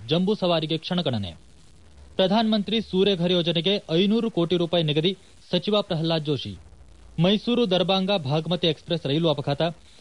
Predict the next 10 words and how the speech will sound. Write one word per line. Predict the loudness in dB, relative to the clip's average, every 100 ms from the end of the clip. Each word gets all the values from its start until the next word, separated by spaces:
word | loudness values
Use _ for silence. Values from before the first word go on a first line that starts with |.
| -6 -4
ಹದಿನಾರು | -2 0 2 2
ಮಂದಿಗೆ | 0 -2 0
ಗಾಯ, | 0 2 0 -2 -2
ಉನ್ನತ | 0 2
ಮಟ್ಟದ | 0 0 -2
ತನಿಖೆಗೆ | -2 -2 -2 -4
ಆದೇಶ. | -2 -2 -2 -4 -6 -10 -14 -20 -20 -20 -20 -4
ಹಾಗೂ | -2 0 -4 -10 -20 -20 -20 -20 2
ನ್ಯೂಜಿಲೆಂಡ್ | 4 4 4 2 2
ವಿರುದ್ಧ | 0 0